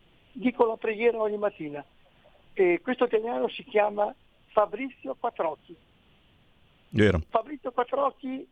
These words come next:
Speaker 1: è morto, lo hanno ammass-, massacrato nel nome dell'Islam in una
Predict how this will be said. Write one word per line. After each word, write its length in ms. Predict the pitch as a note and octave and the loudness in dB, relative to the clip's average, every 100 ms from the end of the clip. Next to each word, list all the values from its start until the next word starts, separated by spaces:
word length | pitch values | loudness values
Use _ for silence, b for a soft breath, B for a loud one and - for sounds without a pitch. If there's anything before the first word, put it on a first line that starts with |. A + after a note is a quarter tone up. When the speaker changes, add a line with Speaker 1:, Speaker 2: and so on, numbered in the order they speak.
| _ _ _ _ | _ _ _ _
Speaker 1:
è 140 | - G#3+ | -2 -2
morto, 600 | F#3+ A#3 B3 - C4+ - _ _ _ _ _ _ _ _ _ _ _ | 0 -2 -2 -6 -8 -8 _ _ _ _ _ _ _ _ _ _ _
lo 200 | - F3+ | -2 2
hanno 380 | F#3+ D#3+ E3 F3 | 2 0 -6 -8
ammass-, 640 | - G3 F3 F#3+ - - - b b b _ _ _ _ _ _ _ | -4 -4 -2 -6 -6 -14 -18 b b b _ _ _ _ _ _ _
massacrato 1040 | F#3 D#3+ G#3+ - G3 G#3 F#3+ - E3 D3+ - _ _ | -4 -2 -2 -2 0 0 0 -2 -2 -2 -10 _ _
nel 320 | F3 E3 F#3+ | -10 -2 0
nome 400 | F3+ G#3+ G#3+ F#3+ | 2 2 2 -2
dell'Islam 720 | - E3+ F3+ G#3+ G3 G#3+ A3 A#3+ _ _ _ _ _ _ _ - | -4 -2 -2 -4 0 0 0 -6 _ _ _ _ _ _ _ -4
in 200 | G#3+ A3 | 0 2
una 480 | A#3 G#3+ G3+ F#3+ | 4 4 4 2